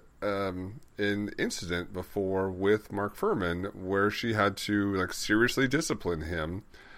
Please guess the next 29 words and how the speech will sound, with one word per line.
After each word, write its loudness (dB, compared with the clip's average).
And 2
there's 0
this -2
moment 0
when, -2
uh, 2
Lance 0
Ito 6
is 0
basically, -2
pr-, -8
you 0
know, 0
"Hey, 2
here's 4
your 4
chance 2
to 0
be 0
the 2
judge 6
in -4
the -4
most -2
famous 0
case -2
of -4
all 2
time." 0